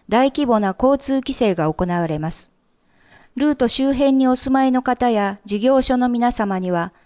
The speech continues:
大変ご迷惑をおかけしますが、ご理解ご協力をお願いします。コミュニティバスの運休について、四月十四日水曜の聖火リレー開催に伴い、北、中、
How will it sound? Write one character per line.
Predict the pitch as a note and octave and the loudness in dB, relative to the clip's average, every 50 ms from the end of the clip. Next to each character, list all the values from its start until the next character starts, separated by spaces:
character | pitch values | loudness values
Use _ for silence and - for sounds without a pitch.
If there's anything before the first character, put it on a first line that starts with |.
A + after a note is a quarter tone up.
| _ | _
大 | - A#3 A#3 B3 C4 | -2 0 2 2 2
変 | A#3+ C4 C4 B3+ A#3 | 2 2 0 2 2
ご | A#3 A#3+ | 2 2
迷 | B3+ C4 B3 A3 | 4 2 4 2
惑 | G3+ F#3 - - F3+ | 2 0 0 -2 0
を | F3+ E3+ | 0 0
お | E3 | 0
か | - G3 G3 | -2 -4 -4
け | - G3+ | -4 -6
し | - - G3+ | -6 -4 -6
ま | G3 G3 | -6 -6
す | - - - | -6 -6 -6
が、 | F3+ E3+ E3+ - _ _ - - _ _ | -6 -8 -8 -10 _ _ -20 -20 _ _
ご | F3+ F#3+ G#3+ | -2 0 2
理 | A3+ A#3 | 2 0
解 | - - G3+ G3 F#3 | 0 0 2 2 2
ご | E3 F3+ F3+ | 2 0 -2
協 | - - C4 C4 | 2 2 2 4
力 | B3 B3+ B3 - A#3+ A#3 | 4 2 0 2 2 2
を | A3+ G#3+ | 2 2
お | G#3+ G#3 | 0 -2
願 | G3+ F#3+ G3 F#3+ F#3+ | -2 -2 -2 -2 -2
い | F#3+ | -2
し | - - | -4 -6
ま | F3+ F3 F3+ | -6 -6 -6
す。 | - - - - _ _ _ _ _ _ _ _ _ _ _ _ _ _ _ _ _ _ _ _ _ _ _ _ _ _ _ - _ _ | -6 -8 -10 -12 _ _ _ _ _ _ _ _ _ _ _ _ _ _ _ _ _ _ _ _ _ _ _ _ _ _ _ -20 _ _
コ | - B3+ A#3+ | -4 -2 0
ミ | C4+ | 0
ュ | C#4+ | 0
ニ | D4 C#4+ C4+ | 0 0 0
テ | - C#4+ C#4+ | 0 0 0
ィ | C#4 | 2
バ | B3 C4 C4+ | 2 0 0
ス | - - | 0 -2
の | G#3 F#3+ F#3 F#3 - - | 0 0 0 0 0 0
運 | G3+ A3 A#3+ A#3 | 0 0 0 0
休 | A#3+ A#3+ A#3 | 0 0 0
に | A3+ A3 G#3+ | 2 0 -2
つ | G#3+ - - G3 | -2 0 -2 -2
い | E3+ | -2
て、 | - - C3+ A#2+ - _ _ _ _ _ _ _ _ _ _ _ _ _ _ _ _ _ _ | -2 -6 -8 -8 -8 _ _ _ _ _ _ _ _ _ _ _ _ _ _ _ _ _ _
四 | - - B3 A#3+ | -6 -2 2 2
月 | C#4 D4 - C4+ | 2 2 2 -2
十 | B3+ C4 C#4+ C#4+ C4 | -2 0 2 4 4
四 | A#3+ A3 | 2 2
日 | - - G#3 | 2 0 -2
水 | - - - A#3 A#3+ A#3+ | -2 -2 -2 -2 0 2
曜 | A#3 A3+ A3 G#3+ | 2 2 2 2
の | G3 F3+ | 0 -2
聖 | F#3 - B3 B3 B3 | -2 0 0 0 0
火 | - B3+ B3+ | 0 0 0
リ | B3+ B3+ | 2 2
レ | A3 G3 F3+ | 2 2 2
ー | E3+ | 0
開 | - G3+ G3 G#3 | 0 -2 -2 -2
催 | - - G#3 G3+ | 0 -2 -2 -2
に | G3+ G3 F#3 | -2 -2 -2
伴 | - G3 F#3+ G3 G3 G3+ G3 F#3 | -2 -2 -2 -2 -2 -2 -2 -2
い、 | F3+ F3 E3+ F3 - _ _ _ _ _ _ _ _ | -2 -4 -6 -8 -12 _ _ _ _ _ _ _ _
北、 | - A3 G#3 - - A#3 A3+ A3 - _ _ _ _ _ _ _ _ _ _ | -10 -10 -8 -4 0 0 0 0 -2 _ _ _ _ _ _ _ _ _ _
中、 | A3+ A#3 B3+ B3 _ G3+ E3+ D3+ - | -2 -2 -2 -2 _ -2 -2 -2 -2